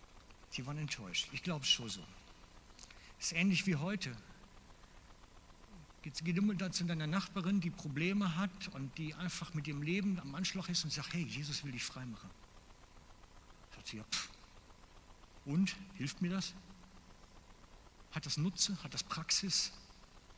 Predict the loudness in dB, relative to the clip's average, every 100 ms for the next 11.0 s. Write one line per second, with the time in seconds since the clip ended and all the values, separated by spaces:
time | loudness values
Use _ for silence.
0 | -18 -18 -18 -18 -18 -14 -6 -4 0 0
1 | 0 2 2 2 4 2 0 0 2 4
2 | 2 2 -2 0 -2 -4 -10 -12 -12 -12
3 | -12 -12 -12 -14 -16 -16 -18 -14 -4 2
4 | 4 4 2 2 2 4 2 0 -8 -14
5 | -16 -18 -18 -18 -18 -20 -20 -16 -8 -6
6 | -4 -4 -2 0 0 0 2 0 0 -2
7 | -4 -8 -10 -8 -8 -8 -12 -12 -16 -18
8 | -16 -18 -18 -18 -18 -18 -14 -6 2 4
9 | 4 2 4 4 4 4 4 4 4 2
10 | 2 2 2 0 0 -6 -8 -6 -6